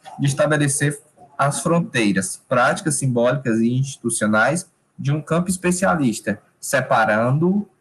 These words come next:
da suposta ignorância dos leigos e do voluntariari-, voluntarismo dos amadores." Eu discordo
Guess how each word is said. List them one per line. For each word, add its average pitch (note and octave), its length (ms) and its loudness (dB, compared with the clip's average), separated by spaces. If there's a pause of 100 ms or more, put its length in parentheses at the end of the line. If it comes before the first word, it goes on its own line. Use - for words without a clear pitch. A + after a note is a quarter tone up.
da B2 160 0
suposta D#3+ 540 -2
ignorância D#3 560 0
dos E3+ 220 0
leigos D#3+ 580 0 (200)
e C#3+ 80 -4
do D3+ 140 2
voluntariari-, E3+ 920 2 (140)
voluntarismo F3+ 1200 0
dos E3+ 240 2
amadores." F3+ 600 0 (460)
Eu B3 120 0
discordo C#3 960 0